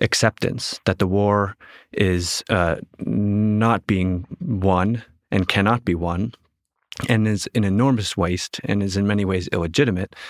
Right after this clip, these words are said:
And yet those same people are people who have said publicly for years that we're making progress in Afghanistan and we need to recommit to the fight.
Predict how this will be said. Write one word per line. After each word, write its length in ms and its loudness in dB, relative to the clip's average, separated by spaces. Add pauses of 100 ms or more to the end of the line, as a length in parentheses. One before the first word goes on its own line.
(420)
And 180 4
yet 220 4
those 200 4
same 360 2
people 440 0 (480)
are 380 4
people 300 -2
who 100 0
have 120 0
said 260 0
publicly 480 0
for 140 -4
years 420 0
that 260 -2 (360)
we're 100 4
making 300 0
progress 500 2
in 60 -2
Afghanistan 800 -2
and 100 -2
we 80 0
need 140 -4
to 100 -4
recommit 440 -2
to 100 -8
the 80 -4
fight. 400 0